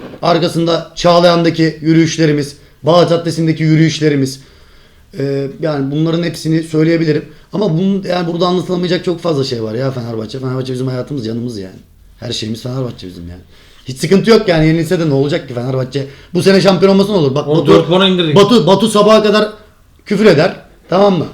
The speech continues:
Speaker 1: Sabah bir kalkar. Bu alemde en büyük Fenerbahçe diye bağırır yani. Biz böyleyiz çünkü. Buna yapacak
Speaker 2: Evet,
Speaker 1: bir şey yok.
Speaker 2: biraz
Speaker 1: Ama hak etmeyenlerin orada olmaması
Speaker 2: Benim
Speaker 1: gerekiyor, bu ayrı tabii.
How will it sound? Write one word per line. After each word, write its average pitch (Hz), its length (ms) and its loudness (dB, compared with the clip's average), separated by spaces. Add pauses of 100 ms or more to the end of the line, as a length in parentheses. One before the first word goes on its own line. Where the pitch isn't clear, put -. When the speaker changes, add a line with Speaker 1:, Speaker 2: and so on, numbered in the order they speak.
(440)
Speaker 1:
Sabah 190 340 4
bir 214 80 -2
kalkar. 170 360 2 (240)
Bu 165 180 -4
alemde 175 440 -2 (380)
en 160 200 -2
büyük 143 140 -4
Fenerbahçe 151 440 -4
diye 135 160 -6
bağırır 98 180 -14
yani. 87 180 -14
Biz 117 140 -8
böyleyiz 131 320 -2
çünkü. 90 160 -16
Buna 110 120 -10
yapacak 117 200 -8
Speaker 2:
Evet, 113 80 -12
Speaker 1:
bir 113 40 -10
şey 117 120 -8
yok. 120 120 -10
Speaker 2:
biraz - 800 -20
Speaker 1:
Ama 214 160 4
hak 208 140 6
etmeyenlerin 202 460 4
orada 196 180 6
olmaması 175 320 4
Speaker 2:
Benim 180 120 8
Speaker 1:
gerekiyor, 185 180 4
bu 170 40 4
ayrı 143 260 4
tabii. 101 360 -10